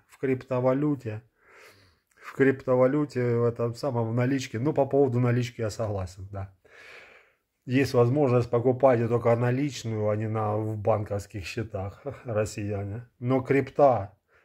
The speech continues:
ребятки, у человека явно какая-то заинтересованность, потому как, ну, вы вспомните там все эти электронные деньги, веб-мани, потом бах, и то как бы, а вот не обслуживаем мы в вашей стране.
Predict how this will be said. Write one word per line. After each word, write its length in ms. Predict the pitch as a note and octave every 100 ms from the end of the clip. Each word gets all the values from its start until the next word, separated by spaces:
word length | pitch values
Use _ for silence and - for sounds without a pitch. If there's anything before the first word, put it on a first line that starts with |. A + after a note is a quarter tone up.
| _ -
ребятки, 520 | B2+ B2+ A#2 G2 -
у 200 | G2+ D3+
человека 360 | D#3 E3+ D#3+ D#3
явно 300 | D#3 C#3+ C3
какая-то 380 | B2+ B2+ B2+ B2
заинтересованность, 1000 | A#2+ B2 B2+ B2 - D3 A2+ G2+ G2+ F2 - B2 A#2+
потому 380 | A#2 A2+ A#2 A#2
как, 280 | G#2 G2
ну, 280 | A#2+ A#2 G#2+
вы 160 | C#3 D#3+
вспомните 480 | - F#3 D#3+ C3+ B2
там 160 | C3+
все 200 | B2+ C#3
эти 280 | B2 C3 A#2+ - - - -
электронные 560 | C3+ C3 C#3 C3+ C3+
деньги, 360 | A#2+ A#2+ A#2 B2+
веб-мани, 640 | B2+ C#3+ A#2+ B2 A#2 A2+
потом 400 | A2 A#2 B2 A#2+
бах, 280 | C#3 C3 -
и 60 | G#2+
то 160 | A2
как 240 | G2+ G#2+ G2+
бы, 100 | B2
а 60 |
вот 240 | D3+ C#3 C3
не 60 |
обслуживаем 560 | B2+ B2 - A2+ A2+ A2+
мы 140 | A2+
в 60 | A2+
вашей 320 | A2+ G2+ A#2+
стране. 500 | - A2 A2 G#2+